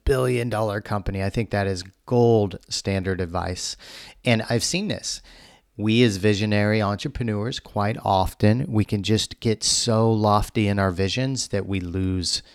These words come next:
uh, investors. And investors are thinking R O I. What can I make in the next couple years, in the next three years?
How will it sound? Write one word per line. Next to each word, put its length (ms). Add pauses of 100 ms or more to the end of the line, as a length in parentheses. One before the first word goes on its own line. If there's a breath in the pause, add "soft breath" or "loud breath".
(240 soft breath)
uh, 220 (120)
investors. 680 (360 loud breath)
And 100
investors 580
are 240
thinking 520 (100)
R 240
O 100
I. 280 (360 loud breath)
What 180
can 120
I 80
make 280
in 80
the 80
next 240
couple 300
years, 540
in 120
the 60
next 360
three 260
years? 560